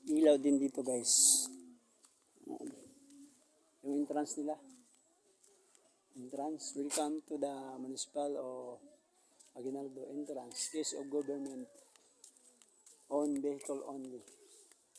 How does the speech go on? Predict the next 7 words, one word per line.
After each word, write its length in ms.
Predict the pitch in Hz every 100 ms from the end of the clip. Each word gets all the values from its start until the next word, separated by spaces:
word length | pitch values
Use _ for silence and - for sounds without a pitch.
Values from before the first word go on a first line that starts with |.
| - _ - - - - - - - - - - _ - - - - - _ - - - 135
Yung 160 | 139 139
mga 80 |
ilaw 200 | 143 147 151
yan, 160 | 151
guys, 160 | 147 143
yan, 240 | 151 131
oh. 80 | -